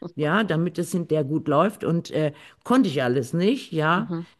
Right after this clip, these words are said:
Speaker 2: Äh,
Speaker 1: Mhm.
Speaker 2: habt ihr alles, äh, also du, die Elli und die, äh, und die Alex,
Speaker 1: Alex,
Speaker 2: ihr,
Speaker 1: mhm.
Speaker 2: ihr, ja, genau, ihr habt das alles, ähm,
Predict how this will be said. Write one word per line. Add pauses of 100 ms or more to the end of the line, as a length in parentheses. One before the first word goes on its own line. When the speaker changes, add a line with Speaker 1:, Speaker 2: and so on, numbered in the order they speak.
(140)
Speaker 2:
Äh,
Speaker 1:
Mhm.
Speaker 2:
habt
ihr
alles,
äh,
also
du,
die
Elli
und
die,
äh,
und
die
Alex,
Speaker 1:
Alex,
Speaker 2:
ihr,
Speaker 1:
mhm.
Speaker 2:
ihr, (400)
ja,
genau,
ihr
habt
das
alles,
ähm,